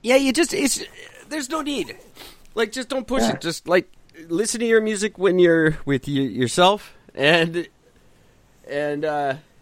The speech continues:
Speaker 1: maybe to, like, if you have to go as far as me and my ex-wife did, just don't listen to music together.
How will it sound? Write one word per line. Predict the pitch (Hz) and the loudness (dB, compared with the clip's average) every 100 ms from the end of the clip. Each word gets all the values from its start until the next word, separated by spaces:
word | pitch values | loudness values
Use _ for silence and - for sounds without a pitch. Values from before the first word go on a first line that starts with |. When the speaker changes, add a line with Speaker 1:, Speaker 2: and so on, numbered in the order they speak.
| - - - - _ | -20 -20 -20 -20 _
Speaker 1:
maybe | 135 175 190 | 2 2 4
to, | 170 160 | -4 2
like, | 175 170 165 | 4 4 0
if | 165 190 180 | -4 0 2
you | 202 | 6
have | 196 196 | 6 4
to | 208 | 0
go | 190 175 | 0 0
as | 135 147 - | 0 -2 -4
far | 165 160 | -2 -2
as | 139 139 | -2 -6
me | 160 | -6
and | 151 | -4
my | 131 | -4
ex-wife | 131 131 151 202 | -6 -6 -6 -6
did, | 139 160 | -8 -8
just | 151 143 | -12 -10
don't | 139 131 | -10 -10
listen | 165 202 | -12 -10
to | |
music | 233 247 311 | -12 -12 -14
together. | 120 92 76 | -14 -14 -16